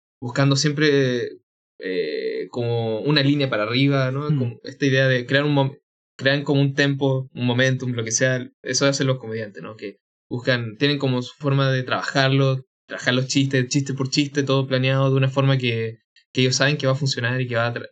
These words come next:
Speaker 1: que va, buscan siempre la mayor expresión de chiste posible, ¿no? Porque eso trabajan. Ahora lo que, eh, hace Bo, eh, lo que se está haciendo el Bo con esto, que él mismo dice al principio que va a ser un poco desordenado porque no,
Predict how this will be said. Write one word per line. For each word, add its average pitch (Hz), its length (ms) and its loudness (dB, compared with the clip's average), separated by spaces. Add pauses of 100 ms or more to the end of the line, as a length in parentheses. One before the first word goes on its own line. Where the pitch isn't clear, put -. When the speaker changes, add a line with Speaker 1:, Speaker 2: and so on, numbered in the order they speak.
(100)
Speaker 1:
que 110 160 -6
va, 113 120 -6
buscan 131 340 -4
siempre 147 220 0
la 110 220 0
mayor 110 220 0
expresión 120 360 -8
de 113 80 -6
chiste 131 240 -10
posible, - 440 -10
¿no? 120 200 -16
Porque - 220 -14
eso 107 160 -14
trabajan. 110 320 -10 (720)
Ahora 113 360 0
lo 117 140 -2
que, 101 680 -6
eh, 98 80 -16
hace 113 220 -2
Bo, 120 460 0
eh, 113 40 -2
lo 107 120 -4
que 113 80 -4
se 113 60 -8
está 127 120 -4
haciendo 131 200 0
el 131 80 2
Bo 139 140 4
con 131 120 0
esto, 143 340 -4 (340)
que 123 80 -2
él 117 80 0
mismo 139 180 4
dice 147 140 2
al 147 60 -2
principio 123 360 0
que 107 80 -2
va 117 60 4
a 131 40 -2
ser 139 120 0
un 135 80 2
poco 143 140 2
desordenado 139 540 2
porque 127 260 -2
no, 143 320 0